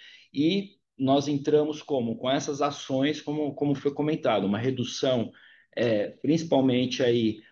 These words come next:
uma otimização do capital de giro, né? Monetizar esse estoque que foi criado ao longo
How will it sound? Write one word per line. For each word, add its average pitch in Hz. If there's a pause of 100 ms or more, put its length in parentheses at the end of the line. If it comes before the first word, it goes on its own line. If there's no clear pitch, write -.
uma 120
otimização 139
do 165
capital 127
de 113
giro, 127
né? 117
Monetizar 117
esse 143
estoque 113
que -
foi 117
criado 113
ao 110
longo 123